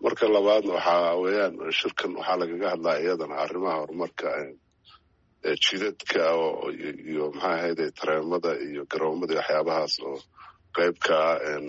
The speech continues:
en, initiative-ka ama, en, arrinkan oo China uu wado oo Belt and Road la dhaho. Eh, wadamo badan oo Afrikaana jidad iyo, iyo bridge iyo waxyaabo badan oo asaas u ah dhaqaalaha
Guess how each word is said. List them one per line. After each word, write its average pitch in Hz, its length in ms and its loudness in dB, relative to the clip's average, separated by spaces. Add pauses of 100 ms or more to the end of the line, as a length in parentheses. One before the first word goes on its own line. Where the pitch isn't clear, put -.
en, 69 200 -8 (160)
initiative-ka 85 800 -2 (100)
ama, 78 260 -6 (880)
en, 76 220 -8
arrinkan 82 720 0
oo - 200 -8
China 82 460 0
uu - 220 -6
wado 76 240 -2
oo - 220 -6 (100)
Belt - 280 -2
and 87 200 -2
Road 78 260 -2
la - 120 -6
dhaho. 64 280 -8 (840)
Eh, 76 140 0
wadamo 90 340 2
badan 98 260 2
oo 82 80 6
Afrikaana 82 580 2
jidad 82 440 -2
iyo, 73 280 -8
iyo 71 180 -6
bridge 87 500 -2 (140)
iyo 73 300 -6 (600)
waxyaabo 95 460 4
badan 85 380 0
oo - 800 -6 (880)
asaas - 400 2
u 92 100 0
ah 82 100 4
dhaqaalaha 78 680 0